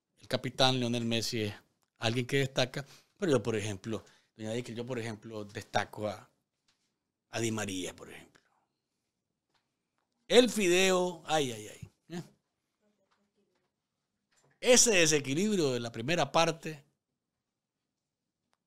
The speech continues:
con los pases a la lateral izquierdo donde iba Di María, eso desequilibró a los franceses en toda la primera parte. Salió Di María y eso terminó.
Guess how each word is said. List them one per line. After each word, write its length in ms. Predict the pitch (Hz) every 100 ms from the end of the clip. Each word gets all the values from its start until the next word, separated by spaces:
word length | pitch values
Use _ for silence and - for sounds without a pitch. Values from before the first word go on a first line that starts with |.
| _
con 200 | - 135
los 100 | 143
pases 460 | - - 196 226 190
a 80 | 160
la 440 | 131 123 131 - _ _ _ _ _ _
lateral 400 | 113 117 123 170
izquierdo 480 | 190 - 196 196 160
donde 160 | 147 160
iba 380 | 165 151 139 131 -
Di 80 | 127
María, 320 | 120 143 156
eso 280 | 131 - 170
desequilibró 800 | 165 170 160 127 117 135 180 - _ _ _ _ -
a 60 |
los 140 | 123 123
franceses 540 | 123 110 160 156 170
en 400 | - 170 170 160
toda 260 | - 214 226
la 60 | 208
primera 320 | 175 180 165
parte. 180 | 170 139
Salió 160 | 160
Di 80 | 220
María 320 | 214 190 233
y 40 | 196
eso 120 | 214
terminó. 480 | 214 147 233 202